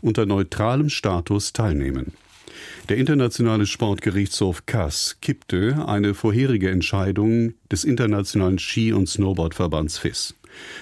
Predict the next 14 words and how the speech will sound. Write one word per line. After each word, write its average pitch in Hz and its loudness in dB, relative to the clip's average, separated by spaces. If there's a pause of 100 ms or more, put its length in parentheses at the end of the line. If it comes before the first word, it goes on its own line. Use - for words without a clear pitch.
(120)
Dieser 80 -2
hatte 90 -2
beschlossen, 104 0
wegen 113 2
des 107 0
Kriegs - -2
gegen 107 2
die 104 2
Ukraine 110 0
keine 127 0
russischen 104 0
und 95 2
belarussischen 98 0
Sportler 95 0